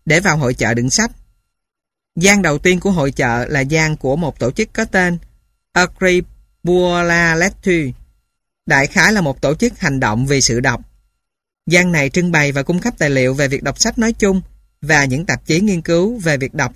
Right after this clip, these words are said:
của trẻ em Pháp nói riêng. Có một gian khác, cũng ngay ở lối vào, của một tổ chức tình nguyện giúp đỡ các nhà văn và họa sĩ tìm những nhà xuất bản thích hợp và hướng dẫn,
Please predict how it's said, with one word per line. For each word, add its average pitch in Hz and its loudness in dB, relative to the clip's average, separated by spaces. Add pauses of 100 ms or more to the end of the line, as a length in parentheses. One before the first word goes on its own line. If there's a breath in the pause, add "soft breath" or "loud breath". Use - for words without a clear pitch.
của 139 -2
trẻ 156 -2
em 160 -2
Pháp 190 -2
nói 196 2
riêng. 175 -2 (960)
Có 190 2
một 202 2
gian 165 0
khác, 190 -2 (460)
cũng 156 0
ngay 196 4
ở 156 2
lối 190 2
vào, 151 0 (440)
của 160 2
một 160 0
tổ 139 0
chức 233 -4
tình 156 0
nguyện 131 0
giúp 208 -4
đỡ 135 0
các 226 -4
nhà 165 0
văn 175 0
và 156 -2
họa 139 -2
sĩ 143 -2 (260)
tìm 143 0
những 156 -2
nhà 160 -2
xuất - -6
bản 135 0
thích 233 -6
hợp 147 -2
và 127 0
hướng 185 0
dẫn, 151 -2